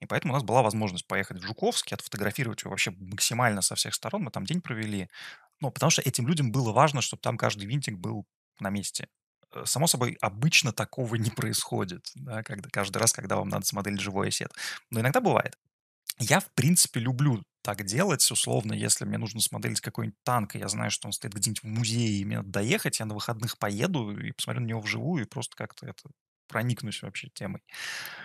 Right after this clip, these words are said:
Вообще, когда становишься три дэ моделером, начинаешь разбираться в куче вещей, которых не ожидал, потому что просто ты, как всегда, делаешь ресёрч, э, вещи, которые делаешь.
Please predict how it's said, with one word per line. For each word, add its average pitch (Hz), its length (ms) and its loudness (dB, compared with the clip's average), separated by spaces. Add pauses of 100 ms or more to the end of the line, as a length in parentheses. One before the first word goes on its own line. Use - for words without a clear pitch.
(1040)
Вообще, 110 220 2
когда 123 120 2
становишься 139 320 4
три 127 140 -6
дэ 131 80 4
моделером, 127 480 2
начинаешь 127 360 0
разбираться 127 460 0
в - 60 -14
куче - 280 -4
вещей, 110 260 2
которых - 300 -2
не 120 80 2
ожидал, 123 420 6
потому 117 300 -4
что - 160 -6
просто - 280 -4
ты, - 60 -16
как - 180 -16
всегда, 135 180 2
делаешь 117 240 2
ресёрч, 120 640 2 (380)
э, 151 40 -16 (440)
вещи, - 280 -6
которые - 560 -12 (260)
делаешь. 107 540 -10